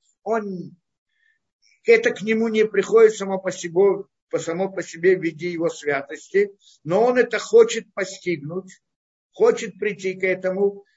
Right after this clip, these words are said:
хочет узнать что-то, и использует различные пути. Один из путей, как здесь он говорит, это заклинания различные, что есть различные имена и так далее. Он как бы вынуждает духовность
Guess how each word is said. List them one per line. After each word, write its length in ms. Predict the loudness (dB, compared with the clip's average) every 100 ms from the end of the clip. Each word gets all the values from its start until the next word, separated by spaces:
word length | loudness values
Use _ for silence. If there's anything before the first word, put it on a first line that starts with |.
| _
хочет 360 | 4 6 6 0
узнать 440 | -2 0 -2 -2
что-то, 320 | -2 -4 -4 -6
и 240 | -8 -8
использует 680 | -8 0 6 6 4 -4 -4
различные 640 | -4 -4 -8 -8 -6 -6
пути. 340 | -6 -8 -6 -2
Один 460 | -2 -2 -6 -10
из 140 | -10 -10
путей, 340 | -6 -2 0
как 160 | 0 2
здесь 240 | 2 2
он 100 | 0
говорит, 440 | -2 0 0 0 -2
это 340 | -6 -8 -8 _ _ _ -8
заклинания 720 | -4 -2 -2 0 0 0 0
различные, 760 | 0 -2 -4 -4 -6 -6 -6
что 440 | -6 -4 0 2 2
есть 280 | 2 -4 -6
различные 460 | -6 -6 -8 -10
имена 300 | -10 -6 -4
и 60 | -4
так 200 | -6 -4
далее. 400 | -2 6 6 6 0 _ _ _ _
Он 180 | -4 0
как 240 | 2 0
бы 120 | -2 -2
вынуждает 960 | 0 -2 -6 -8 -4 0 2 0 -2
духовность 920 | -6 -8 -4 -2 0 -2 -6 -10 -20